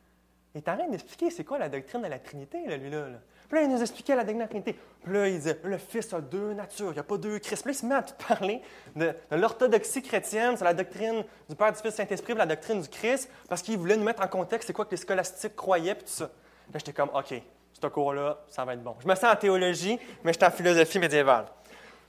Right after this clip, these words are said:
Tout ça pour dire que, dans notre segment sur l'éthique, dans ce cours-là,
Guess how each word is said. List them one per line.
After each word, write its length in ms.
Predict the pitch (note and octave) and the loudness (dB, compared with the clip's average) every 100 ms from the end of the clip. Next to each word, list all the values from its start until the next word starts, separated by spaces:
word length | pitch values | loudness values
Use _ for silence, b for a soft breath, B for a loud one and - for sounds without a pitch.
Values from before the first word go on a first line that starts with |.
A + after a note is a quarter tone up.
| _ | _
Tout 120 | F4+ | 6
ça 160 | F4+ F#4 | 10 8
pour 160 | B3+ | 8
dire 380 | E3+ G3+ G#3 - | 8 10 10 8
que, 200 | A#3 G#3+ - - - _ _ _ _ _ - - _ _ _ _ _ _ _ - | 6 6 4 -12 -20 _ _ _ _ _ -20 -20 _ _ _ _ _ _ _ -8
dans 260 | D#3 A#3+ | 6 8
notre 380 | C#4+ C4+ - F3 | 8 4 2 -2
segment 500 | - C#4 B3+ G#3 B3+ | 2 4 4 2 -2
sur 220 | B3+ D#3 | -2 -4
l'éthique, 600 | D3 D#3+ D#3+ - C4 - | -2 -4 -4 -4 -4 -6
dans 140 | D3 C3+ | -6 -6
ce 120 | - | -6
cours-là, 540 | C3+ G3 E3+ C3+ C#3+ | -8 -4 -2 -2 -6